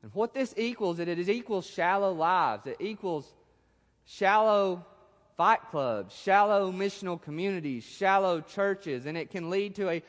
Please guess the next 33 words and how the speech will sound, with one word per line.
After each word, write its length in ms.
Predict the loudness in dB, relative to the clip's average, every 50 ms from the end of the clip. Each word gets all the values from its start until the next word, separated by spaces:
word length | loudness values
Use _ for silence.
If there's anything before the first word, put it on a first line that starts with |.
| -20 _ _
shallow 420 | -6 2 6 6 8 8 6 4 0
mission 480 | 0 0 0 -2 -2 -4 -8 -10 -10 -12 -14 -20 _ _
because, 260 | -4 -2 0 4 6
as 180 | 6 6 6
I've 120 | 4 4 6
already 320 | 6 6 6 4 2 -2
said, 320 | -4 -2 0 0 0 0 -2
to 80 | -4
be 220 | -4 -2 0 0 0
a 20 |
disciple 560 | -2 -2 -6 -2 2 2 4 2 2 0 -6
is 120 | -6 -6 -8
to 120 | -10 -10
be 180 | -6 -4 -4 -4 -4
one 320 | -4 -4 -6 -6 -6 -8 -12 -16 -20 _ _
who 80 | -4 -2
doesn't 340 | 0 0 0 0 -2 -6
just 220 | -6 -8 -8 -8 -10
submit 420 | -10 -8 -6 -4 -4 -4 -6 -10
certain 360 | -6 -2 -2 -2 -2 -2 -8
parts 320 | -4 -2 -2 -2 -2 -4 -8
of 40 | -8
your 140 | -8 -4
life 300 | -2 0 0 0 -2 -4
to 60 | -8 -12
the 80 | -12
lordship 520 | -10 -8 -8 -8 -10 -10 -12 -12 -12 -12 -12
of 80 | -14
Jesus, 420 | -14 -12 -12 -12 -12 -12 -14 -16 _ _ _ _ _
but 100 | -8 -8 -4
every 280 | -4 -4 -4 -4 -8 -14
part. 320 | -16 -18 -18 -18 -18 -20 _ _ _ _ _ _ _ _ _ _ _ _ _ _ _ _ _ _ _ _ _
Every 460 | -4 -4 -4 -4 -6 -6 -8 -8 -10